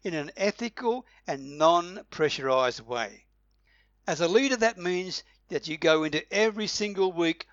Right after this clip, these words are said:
running your business like a multi-million dollar company. You're looking at your schedule saying, "What are my business hours this week?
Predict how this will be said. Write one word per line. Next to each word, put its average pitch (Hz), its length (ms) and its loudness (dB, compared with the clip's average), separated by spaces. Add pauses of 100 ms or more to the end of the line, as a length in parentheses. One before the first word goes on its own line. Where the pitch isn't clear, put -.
(140)
running 180 520 2
your 196 120 0
business 147 460 -4 (180)
like 160 180 -2
a 143 60 0
multi-million 180 680 2
dollar 156 240 4
company. - 480 -8 (920)
You're 170 140 -4
looking 196 460 0
at - 160 -6
your 131 80 -6
schedule 190 420 -2
saying, 147 380 0 (240)
"What 151 200 0
are 175 120 4
my 165 160 4
business 143 400 -4
hours 131 240 0
this 135 180 -8
week? 117 320 -14